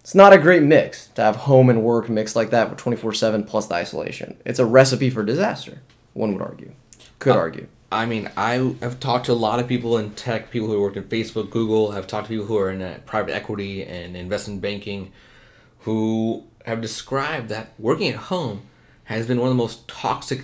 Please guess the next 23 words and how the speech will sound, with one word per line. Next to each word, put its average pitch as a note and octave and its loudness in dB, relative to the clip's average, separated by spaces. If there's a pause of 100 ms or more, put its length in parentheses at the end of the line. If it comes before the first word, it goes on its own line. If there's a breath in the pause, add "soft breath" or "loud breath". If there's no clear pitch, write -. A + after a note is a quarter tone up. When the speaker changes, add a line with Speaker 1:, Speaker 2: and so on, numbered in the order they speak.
(140)
Speaker 2:
things B3 -8
for - -8
them. E2 -10 (320 soft breath)
Speaker 1:
Yeah. B2 8
Speaker 2:
Because D3+ 4
what D3 4
had D3 2
become F#3 -6
their B2+ 0
sort C3 0
of, B2 4
like, A2 0
sanctuary, G#2 -2
like, F2 -10 (360 soft breath)
their A2+ 4
o-, A2+ 2
time D#3 -4
away B2 0
from G2 -8
work, D#2+ -12 (680 soft breath)
is C#3 4
now C#3 0
essentially C#3+ -2